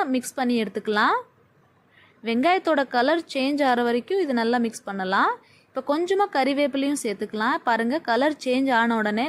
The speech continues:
நம்ம அரைச்சி வச்ச அந்த பேஸ்ட் சேர்த்துக்கலாம். அது கூட இஞ்சி பூண்டு பேஸ்ட்டையும் சேர்த்து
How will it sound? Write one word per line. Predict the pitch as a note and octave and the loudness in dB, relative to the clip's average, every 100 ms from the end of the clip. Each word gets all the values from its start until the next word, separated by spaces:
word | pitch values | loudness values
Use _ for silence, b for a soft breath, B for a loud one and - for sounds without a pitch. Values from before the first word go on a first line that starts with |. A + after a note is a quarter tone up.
| D4+ | -2
நம்ம | A3+ G#3+ G#3 | 0 2 2
அரைச்சி | C4+ - D#4 | 0 -4 -4
வச்ச | B3+ B3+ | -4 -2
அந்த | A#3+ G#3+ A#3 | -2 -2 -2
பேஸ்ட் | C4+ D#4 D4+ B3+ | -2 -4 -6 -4
சேர்த்துக்கலாம். | G#3 G#3 G3+ G#3 C#4 B3 | -4 -6 -4 -2 0 0
அது | A3 A3 | -2 -2
கூட | A#3 B3+ G4+ b b _ | 0 2 0 b b _
இஞ்சி | B3+ C#4+ G#4+ G#4 | -4 2 0 2
பூண்டு | D#4+ C#4+ B3+ | -2 0 0
பேஸ்ட்டையும் | A#3+ B3 B3+ B3+ A#3+ | 0 -2 -4 -2 -2
சேர்த்து | A3 G#3+ D4+ | -4 -2 -2